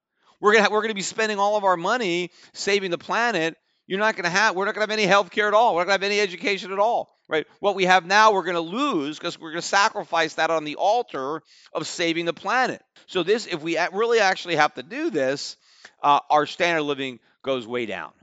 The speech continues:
And of course, they're also gonna say, "Well, you know, if we don't do this, the planet's gonna be destroyed." None of this is gonna happen. And, you know, are there problems? Sure. And these problems are gonna be solved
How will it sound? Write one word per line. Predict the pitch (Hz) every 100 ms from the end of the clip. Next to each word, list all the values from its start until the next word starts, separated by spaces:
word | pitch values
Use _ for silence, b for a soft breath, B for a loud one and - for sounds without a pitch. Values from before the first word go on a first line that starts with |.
| b
And | - 190
of |
course, | 180 208 180
they're | 165
also | 180 190 170
gonna | 156 139
say, | 151
"Well, | 165 269 214
you | 156
know, | 143
if | 135
we | 160
don't | 156 131
do | 196 247
this, | 175 151 - b b b -
the |
planet's | 123 165 156 143 127
gonna | 156 127
be | 123
destroyed." | 113 - 185 175 131 110 _ _ _ _
None | 170 214
of | 190
this | 147
is | 113
gonna | 104 92
happen. | 95 82 _ _ _ _ _ _ _ _
And, | 147 143
you | 180
know, | 147
are | 127 170 196
there | 202
problems? | 165 196 180 185 196 190 175 - b b
Sure. | - - 226 139 - _ _ _
And | 135
these | 170 185
problems | - 170 175 160 135
are | 143
gonna | 139 131
be | 127
solved | - 170 160 143 120 120 -